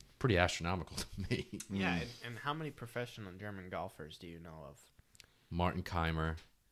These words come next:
Speaker 1: Um, there's another
Speaker 2: And,
Speaker 1: one.
Speaker 2: and did they learn to play golf in Germany, or did they move out of Germany and go play somewhere else?
Speaker 3: I couldn't, I don't
Speaker 2: Yeah.
Speaker 3: know that history.
Speaker 2: Yeah.
Speaker 1: Victor Hovland is from Germany,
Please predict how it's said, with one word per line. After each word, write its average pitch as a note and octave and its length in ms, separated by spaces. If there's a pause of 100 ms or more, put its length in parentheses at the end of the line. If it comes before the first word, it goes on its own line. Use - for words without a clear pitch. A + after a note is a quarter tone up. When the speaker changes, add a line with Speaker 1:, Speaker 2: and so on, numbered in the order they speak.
(1200)
Speaker 1:
Um, D2 880
there's C#2+ 160
another D2+ 120
Speaker 2:
And, - 100
Speaker 1:
one. C#3 60
Speaker 2:
and C3+ 100
did B2+ 140
they A#2+ 280 (520)
learn A2+ 260
to G#2 60
play G#2 180
golf G2 280
in G2 120
Germany, G#2 320
or F#2 80
did F2+ 200
they E2 100
move F2 460 (680)
out F#2+ 160
of E2+ 100 (880)
Germany G2+ 440
and F#2 100
go F#2+ 60
play F2+ 240
somewhere E2+ 420
else? - 420 (1700)
Speaker 3:
I F2 280 (100)
couldn't, G#2 280
I F#2+ 100
don't G#2+ 180
Speaker 2:
Yeah. G#2 240
Speaker 3:
know A2 80
that D#2+ 80
history. D#2+ 600 (220)
Speaker 2:
Yeah. F#2+ 240 (460)
Speaker 1:
Victor F#2+ 260
Hovland F2 460
is D#2+ 80
from E2 160
Germany, D#2+ 300